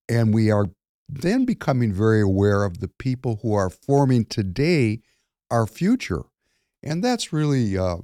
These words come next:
what this is about. It's about us taking a stock of where we're at, how we got here. And from a political perspective, uh, I'm constantly encouraging all of us to get involved in politics,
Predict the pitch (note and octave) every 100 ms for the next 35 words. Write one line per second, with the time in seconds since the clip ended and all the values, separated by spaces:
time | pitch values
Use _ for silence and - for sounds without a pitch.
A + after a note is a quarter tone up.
0 | - - A2 - A2+ - F#2 D#2+ E2+ E2+
1 | E2 - E2+ G2+ - A#2+ D3+ - - C#3
2 | B2+ B2+ A#2 A2+ B2 _ _ _ _ _
3 | E2+ E2 - - C3+ B2 A#2+ G2 F2 G2
4 | A#2+ C#3 C3 G#2 G2+ - F#2 A#2+ B2 A2
5 | G2+ G2+ F#2+ F#2 G#2 _ _ _ _ A2
6 | A#2 B2 A2 - _ _ _ _ G2 -
7 | C#3 C3 C3 B2+ D3+ A#3+ - - F#2+ -
8 | G2 F2+ G2+ F#2 - _ _ _ _ _
9 | F2+ F2 E2+ - G2+ A2 - _ _ -
10 | - E3 F3+ F3 C#3 G#2+ G#2 F#2+ - A#2
11 | A2+ A2+ F#2 F2+ F2 F2 F2+ A2+ G#2+ E2+
12 | D#2 - F2 E2 F#2 G2 F2+ F#2 F2+ F2+
13 | F2 A2 A#2 C3 - F#2+ E2 -